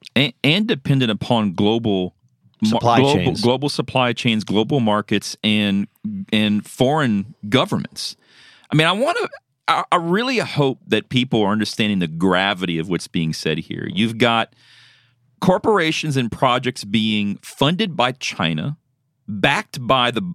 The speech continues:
Speaker 1: Biden's U S Department of Energy.
Speaker 2: Mm-hmm.
Speaker 1: And it's all coming together, coming to a head right here in Tennessee.
Speaker 2: Tennessee. And being offered as if it's just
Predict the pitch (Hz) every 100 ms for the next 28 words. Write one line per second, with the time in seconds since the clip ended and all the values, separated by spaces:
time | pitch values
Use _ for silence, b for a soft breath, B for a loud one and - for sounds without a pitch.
0 | - - 87 117 147 165 175 147 - -
1 | _ - 107 107 151 160 160 - 123 -
2 | 131 117 110 87 107 104 92 - 80 92
3 | 95 B B B B 135 139 147 - -
4 | 165 185 240 226 - 175 185 165 156 143
5 | 110 131 113 85 - 123 120 117 113 98
6 | 92 113 92 82 85 90 92 104 - -
7 | 92 85 82 82 80 - 95 107 - 123
8 | 92 _ _ _ _ - 120 107 127 117
9 | 127 147 151 139 113 104 - 127 - 98
10 | - - 139 190 -